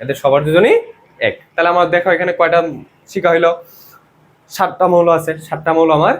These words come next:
শিখা হয়ে গেল যে এই সাতটা মৌলেরই যোজনী এক। এটা তোমার বিষয়, তুমি কিভাবে এক নং গ্রুপটাকে মনে রাখছো। এরপর আসো আমরা দুই নং গ্রুপে যদি যাই, দেখো এক নং গ্রুপ যোজনী এক,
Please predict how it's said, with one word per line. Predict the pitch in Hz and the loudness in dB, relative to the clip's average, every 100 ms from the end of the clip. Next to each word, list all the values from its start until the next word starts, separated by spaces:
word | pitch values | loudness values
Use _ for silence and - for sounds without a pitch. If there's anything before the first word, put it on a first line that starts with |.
| - _ _ | -8 _ _
শিখা | - 196 220 311 - - | -10 -4 -2 -2 -6 0
হয়ে | 208 135 | 2 2
গেল | 98 98 | -2 -4
যে | 123 196 - _ _ - | 0 0 -2 _ _ -2
এই | 180 | 0
সাতটা | 185 151 151 185 | 0 -4 -2 -2
মৌলেরই | 190 180 170 180 196 | 0 2 2 2 0
যোজনী | 170 165 196 453 - | 0 2 2 0 -2
এক। | 135 107 175 | -4 -4 -4
এটা | 247 | -2
তোমার | 254 247 | 2 0
বিষয়, | 214 190 160 | 0 -2 -4
তুমি | 160 190 | -2 -6
কিভাবে | 190 185 180 175 | -2 0 2 0
এক | - | 0
নং | 170 | -4
গ্রুপটাকে | 156 156 160 156 | -4 -4 -4 -4
মনে | 156 147 | -2 -2
রাখছো। | 127 - 131 - _ _ _ | -2 -4 -12 -14 _ _ _
এরপর | 226 233 240 | -2 2 0
আসো | 233 226 | 2 -2
আমরা | 180 156 - - | 0 0 -2 -8
দুই | 147 202 | -6 0
নং | 233 240 | 2 2
গ্রুপে | 220 185 | 0 -2
যদি | 147 131 | -2 -4
যাই, | 127 143 - _ | -2 -2 -2 _
দেখো | 156 151 | -4 0
এক | - 180 190 226 | 0 -2 0 0
নং | 240 | 2
গ্রুপ | 240 240 | 2 0
যোজনী | 226 208 160 | -2 0 0
এক, | 98 | -2